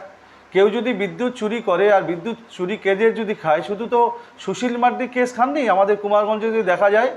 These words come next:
গত এক বছরে মিনিমাম একশোটা কেস হয়েছে। বিদ্যুৎ চুরি করেছে, কেস দিয়েছে, এটা আমাদের রাজনীতির কোনো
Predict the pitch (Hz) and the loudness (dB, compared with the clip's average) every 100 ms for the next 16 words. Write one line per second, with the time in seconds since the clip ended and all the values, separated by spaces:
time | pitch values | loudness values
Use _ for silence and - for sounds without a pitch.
0 | - - - - 131 165 214 208 190 185 | -12 -20 -20 -18 -2 0 2 4 4 2
1 | 202 220 220 190 190 214 214 196 190 226 | 0 2 2 0 -2 -2 2 2 2 2
2 | 226 220 196 185 165 127 - - - _ | 0 2 0 0 -2 -4 -6 -20 -20 _
3 | - _ - - 135 175 175 240 - 226 | -20 _ -20 -20 -6 -4 -2 -4 -2 -2
4 | 226 233 240 240 262 262 220 220 208 233 | -2 0 2 2 0 0 0 0 0 -4
5 | 247 226 175 196 226 220 190 208 214 175 | -2 -2 0 0 0 2 2 2 2 2
6 | 170 208 220 226 185 202 214 | 0 -4 -8 -8 -6 -4 -4